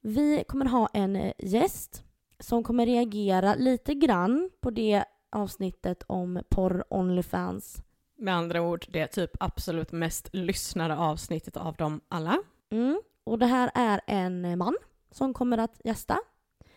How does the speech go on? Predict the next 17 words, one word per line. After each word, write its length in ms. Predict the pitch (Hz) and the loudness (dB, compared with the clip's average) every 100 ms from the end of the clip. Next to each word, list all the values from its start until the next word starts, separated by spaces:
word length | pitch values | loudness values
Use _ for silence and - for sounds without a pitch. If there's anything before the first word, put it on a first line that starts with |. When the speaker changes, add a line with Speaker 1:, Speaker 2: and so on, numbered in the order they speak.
| - | -6
Speaker 2:
Men 120 | 208 | -4
han 180 | 220 240 - | -4 -8 -4
kommer 280 | 294 233 | -2 0
väl 120 | 208 202 | 2 0
vara 180 | 175 - | 0 -2
anonym, 540 | 190 226 269 427 165 | -2 0 0 0 0
har 80 | 190 | -2
jag 180 | 165 160 | -2 -4
för 80 | 160 | -8
mig. 100 | - | -4
Speaker 1:
Han 140 | 294 294 | -4 -2
kommer 140 | 311 | 2
vara 120 | 294 | 6
anonym, 500 | 269 254 208 233 339 370 _ _ | 6 6 6 4 2 -6 _ _
men 600 | 233 247 254 233 233 226 202 _ - | -4 0 2 2 0 -2 -6 _ -20
han 580 | 202 - 240 220 220 - | -8 -2 0 0 -2 -2
är 380 | 214 196 190 | 0 2 0